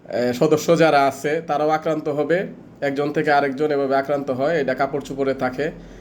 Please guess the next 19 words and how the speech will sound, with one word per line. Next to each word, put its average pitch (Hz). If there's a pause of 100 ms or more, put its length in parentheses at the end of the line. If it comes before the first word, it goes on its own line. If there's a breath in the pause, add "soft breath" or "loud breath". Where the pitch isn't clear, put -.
(160 loud breath)
আমরা 131
যেটা 143
বলি 143
যে 135
ভালোভাবে 135
সাবান 147
দিয়ে 139
গোসল 135
করে 143
এবং 131
কা-, 139
কাপড় 139
চোপড়গুলো 135
একবারে 131 (460 loud breath)
ভালোভাবে 139
সিদ্ধ 147
করে, 156
ধৌত 143
করে 170